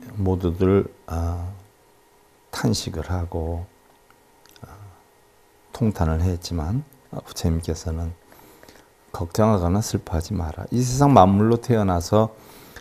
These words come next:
끝나지 않는 것은 하나도 없다. 변하는 것을 변하게, 아, 변하지 않게 할 수는 없는 것이다."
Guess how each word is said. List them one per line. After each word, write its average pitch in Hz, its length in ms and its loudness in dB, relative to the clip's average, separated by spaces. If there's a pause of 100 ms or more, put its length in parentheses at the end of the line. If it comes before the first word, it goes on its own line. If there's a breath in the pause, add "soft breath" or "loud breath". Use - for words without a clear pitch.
(160 loud breath)
끝나지 135 420 6
않는 90 240 4
것은 85 260 -2
하나도 92 460 -6
없다. 87 380 -12 (100)
변하는 87 460 0
것을 82 360 -2
변하게, 87 680 2
아, 78 180 -2
변하지 90 420 4
않게 80 240 -2
할 82 100 -2
수는 92 420 -4 (580 loud breath)
없는 82 380 -4
것이다." 76 640 -14